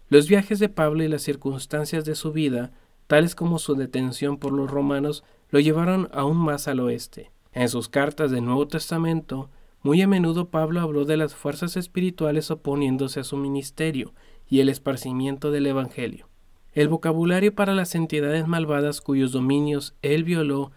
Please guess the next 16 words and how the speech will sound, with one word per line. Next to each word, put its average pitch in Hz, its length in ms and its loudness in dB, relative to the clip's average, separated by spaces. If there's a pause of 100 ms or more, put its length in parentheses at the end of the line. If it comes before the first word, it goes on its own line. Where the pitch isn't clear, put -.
(160)
en 131 160 0
el 127 140 4
despertar 123 640 -2
de 123 80 -4
Pentecostés 127 1000 -4
nos 151 160 -2
demuestra 175 540 -2
que 147 260 0
él 170 80 2
entendió 180 540 0
la 151 100 0
geografía 143 560 -4
cósmica 160 520 -2
del 139 160 -2
Antiguo 127 380 -4
Testamento. 131 800 -10